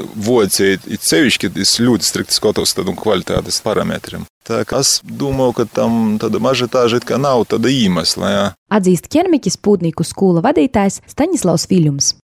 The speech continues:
Speaker 2: Pārtikas un veterinārā dienesta pārstāvis Māris Eiklons apliecina, ka sabiedriskās ēdināšanas uzņēmumā pārtikas inspektori, veicot pārbaudi, tiešām var paprasīt māla traukiem atbilstības deklarāciju, kurā jābūt apstiprinājumam, ka trauki atbilst visiem noteikumiem un Eiropas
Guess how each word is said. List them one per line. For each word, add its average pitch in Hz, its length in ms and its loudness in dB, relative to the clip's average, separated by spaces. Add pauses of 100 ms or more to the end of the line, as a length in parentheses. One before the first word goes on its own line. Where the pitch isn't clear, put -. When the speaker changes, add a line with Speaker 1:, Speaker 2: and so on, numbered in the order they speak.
(140)
Speaker 2:
Pārtikas 277 400 2
un 220 80 4
veterinārā 208 560 4
dienesta 220 320 2
pārstāvis 233 560 0
Māris 214 300 2 (100)
Eiklons 185 460 0 (100)
apliecina, 269 560 2
ka 233 80 0
sabiedriskās 208 640 2
ēdināšanas 180 560 -2
uzņēmumā 165 480 2
pārtikas 247 480 0
inspektori, 240 640 2
veicot 208 480 2
pārbaudi, 208 480 0
tiešām 262 400 2
var 160 160 0
paprasīt 190 480 0
māla 175 240 0
traukiem 214 400 2
atbilstības 185 560 0
deklarāciju, 160 600 0 (180)
kurā 180 240 4
jābūt 214 480 4
apstiprinājumam, 156 800 0
ka - 140 -4
trauki 190 400 2
atbilst 220 340 0
visiem 220 320 0
noteikumiem 254 640 2
un 165 140 0
Eiropas 262 420 2